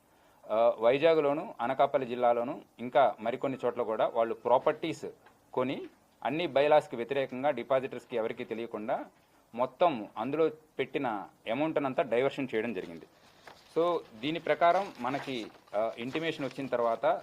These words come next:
ఇప్పటి వరకు విశాఖపట్నం సిటీలో నాలుగు చోట్ల మనకి, అంటే వేరియస్ డిపాజిటర్స్ రావడం వలన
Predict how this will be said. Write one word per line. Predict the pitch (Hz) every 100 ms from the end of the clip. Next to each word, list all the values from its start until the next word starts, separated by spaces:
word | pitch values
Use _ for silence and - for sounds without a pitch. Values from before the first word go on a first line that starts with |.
| -
ఇప్పటి | 123 - 151
వరకు | 147 151 185 175 - _ _ -
విశాఖపట్నం | 117 165 170 160 160 147
సిటీలో | 135 123 135 190 - -
నాలుగు | 107 135 156 151
చోట్ల | 143 135 98 - _ -
మనకి, | 113 107 101 - _ - - -
అంటే | 123 135
వేరియస్ | 120 139 147 123
డిపాజిటర్స్ | 127 151 143 139 127
రావడం | 107 107 123 123
వలన | 110 104